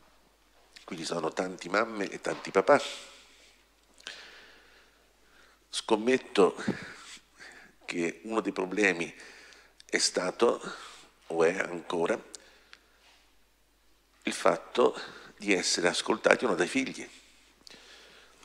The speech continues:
Che uno gli dice una cosa, il figlio gli arriva fino a qui all'orecchia la cosa detta dal genitore, quando l'orecchio passa al cervello, mamma è una stupida,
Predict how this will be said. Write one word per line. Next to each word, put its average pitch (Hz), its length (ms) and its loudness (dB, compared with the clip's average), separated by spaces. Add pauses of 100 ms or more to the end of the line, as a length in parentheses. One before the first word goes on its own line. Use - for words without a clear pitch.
(120)
Che 101 120 0
uno 87 120 2
gli 85 40 -6
dice 82 180 -2
una 117 140 8
cosa, 143 480 10 (680)
il 87 100 -6
figlio 90 800 2 (1200)
gli 92 100 4
arriva 92 400 8
fino 92 240 0
a 90 60 0
qui 98 180 4
all'orecchia 87 720 8 (100)
la 85 140 -2
cosa 90 320 6
detta 85 280 0
dal 85 120 -2
genitore, 127 720 8 (1040)
quando 113 340 12
l'orecchio 104 340 10
passa 104 220 4
al 104 60 2
cervello, 131 960 6 (960)
mamma 101 300 2
è 92 40 6
una 90 100 6
stupida, 101 680 2